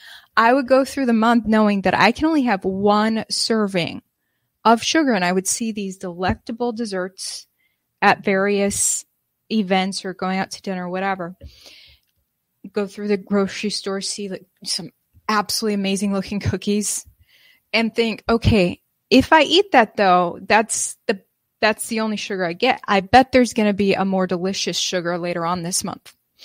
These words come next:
So I would hold off on those cookies at the grocery store, 'cause I'm like, "I bet I'm gonna go to an event and there's gonna be a really good dessert there." So I would, I would hold off. I, I'd go to an event, there's dessert. "Well, the dessert doesn't look too good.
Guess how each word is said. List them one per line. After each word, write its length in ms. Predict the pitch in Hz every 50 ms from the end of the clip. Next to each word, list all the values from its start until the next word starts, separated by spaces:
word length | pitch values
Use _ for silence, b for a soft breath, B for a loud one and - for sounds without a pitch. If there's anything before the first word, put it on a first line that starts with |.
| B B B B B B
So 180 | B - - 220
I 60 | 214
would 120 | 214 202 196
hold 280 | - - 254 277 262
off 300 | 240 226 220 240 - -
on 120 | 214 202 190
those 200 | 175 180 - -
cookies 400 | - 277 269 254 262 240 202 202
at 60 | 185
the 60 | -
grocery 400 | - 208 240 320 302 - - 262
store, 280 | - - - 196 185 185
'cause 140 | 185 - -
I'm 100 | 208 196
like, 200 | 185 185 185 -
"I 40 | 190
bet 280 | 190 185 233 254 294 330
I'm 100 | 330 330
gonna 140 | 302 247
go 160 | 220 220 220 226
to 100 | 233 214
an 120 | 208 190
event 260 | 180 160 190 190 175
and 80 | - 185
there's 160 | 175 175 -
gonna 160 | 190 180 175
be 160 | 165 175 165
a 80 | 170 165
really 420 | 151 160 170 170 190 202 196 185
good 180 | 175 185 170 160
dessert 320 | - 170 - 170 165 -
there." 200 | - - - - - _ _ _ _ _ _ _ _
So 320 | - - 247 233 220 - -
I 160 | 208 202 208
would, 220 | 208 202 196 190 -
I 80 | 202 190
would 80 | 190 185
hold 300 | - - 254 262 262 247
off. 360 | 196 170 - - 190 - _
I, 160 | - 202 - - -
I'd 160 | 196 190 185
go 140 | 214 214 226
to 80 | 247
an 100 | 247 233
event, 460 | 208 185 196 175 180 180 - - - _
there's 200 | 214 202 185 196
dessert. 420 | - 214 185 185 180 175 170 - -
"Well, 180 | 262 277 311
the 120 | 302 311 285
dessert 340 | 277 262 247 262 247 -
doesn't 240 | - 214 202 196 190
look 160 | 185 180 - _ _
too 400 | - - - - 254 233 196 175
good. 340 | 202 180 175 170 170 185